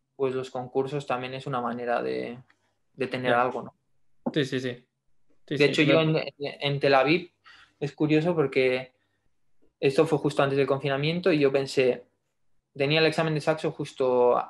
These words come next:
Speaker 1: eh, justo antes, que tocaba también otras obras que no estaban dentro del programa de este concurso, y dije, "Uf, no sé si ir", lo decidí como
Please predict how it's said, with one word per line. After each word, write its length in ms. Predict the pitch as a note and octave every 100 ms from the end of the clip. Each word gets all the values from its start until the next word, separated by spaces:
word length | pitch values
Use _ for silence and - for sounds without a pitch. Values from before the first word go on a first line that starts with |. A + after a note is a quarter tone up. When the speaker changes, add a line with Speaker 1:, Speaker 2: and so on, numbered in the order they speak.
| - _ -
Speaker 1:
eh, 380 | C3 B2+ B2 A#2+
justo 220 | C#3 -
antes, 220 | C3+ G3+ -
que 80 |
tocaba 380 | B2+ B2 B2+ B2+
también 300 | B2+ B2+ B2
otras 340 | B2 - B2 -
obras 280 | C#3 F#3 -
que 100 | B2+
no 80 | B2+
estaban 260 | - B2
dentro 220 | B2+ B2+ C3
del 100 | B2
programa 320 | B2 B2 A#2
de 60 | A#2+
este 180 | -
concurso, 680 | - B2 - D#3+ D#3 B3 - _ _ _ _ _ _ _ _ _ _ _ _ _ _ -
y 360 | C#3+ C3+ C3+
dije, 680 | B2+ C3 - B2 A#2 G#2+ - -
"Uf, 240 | - - D#3+
no 120 | C#3
sé 120 | C#3
si 160 | C3 C3
ir", 140 | F3
lo 100 | F#3+
decidí 520 | C3+ C3 C3+ G3+ - _ _ _
como 480 | - C3+ C3 C3